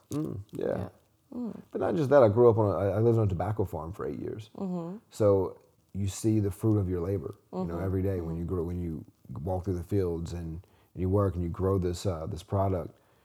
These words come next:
Speaker 1: So, I don't know. I, I, I've learned, uh, I've definitely le-, learned that having purpose and direction is essential
Speaker 2: Mm-hmm.
Speaker 1: to me feeling balanced.
Speaker 2: Okay. And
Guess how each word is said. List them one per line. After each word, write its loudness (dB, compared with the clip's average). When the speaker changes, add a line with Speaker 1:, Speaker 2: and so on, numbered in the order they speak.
Speaker 1:
So, 4
I 4
don't 4
know. 2
I, -2
I, 2
I've 2
learned, 4
uh, 2
I've 2
definitely 6
le-, 2
learned 2
that 0
having 0
purpose 2
and 0
direction -4
is -8
essential -4
Speaker 2:
Mm-hmm. -4
Speaker 1:
to -4
me 0
feeling -6
balanced. -12
Speaker 2:
Okay. -10
And -6